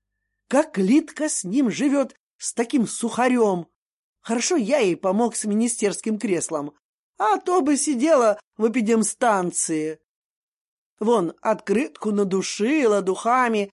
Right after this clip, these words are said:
Кристиан Диор, весь кабинет паутиной затянула. Хитрая зараза. Приду домой,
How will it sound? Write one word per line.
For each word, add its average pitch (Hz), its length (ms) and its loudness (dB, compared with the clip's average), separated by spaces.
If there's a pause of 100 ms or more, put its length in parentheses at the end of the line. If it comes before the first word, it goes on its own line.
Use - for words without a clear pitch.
(220)
Кристиан 214 500 0
Диор, 180 460 0 (260)
весь 320 280 0
кабинет 285 580 0
паутиной 226 720 -2
затянула. 165 720 -4 (960)
Хитрая 165 800 0
зараза. 147 680 -6 (260)
Приду 262 260 2
домой, 294 400 0